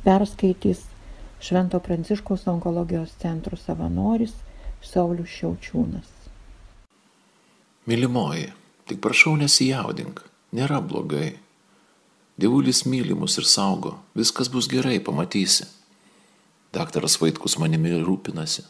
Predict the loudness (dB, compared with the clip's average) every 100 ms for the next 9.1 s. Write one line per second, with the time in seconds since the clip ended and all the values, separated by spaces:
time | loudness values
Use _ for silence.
0 | _ -4 0 2 0 -4 -6 -8 -12 -14
1 | _ _ _ _ _ _ _ _ _ _
2 | _ _ _ _ _ -4 -2 0 -2 0
3 | -4 -4 -10 -12 -16 _ _ -2 -2 -2
4 | -8 _ _ _ _ _ _ _ _ _
5 | _ _ _ _ _ _ _ _ _ _
6 | _ _ _ _ _ 2 4 4 4 2
7 | 2 0 0 0 0 0 2 2 2 -2
8 | -2 0 0 2 0 0 -2 -4 -8 -12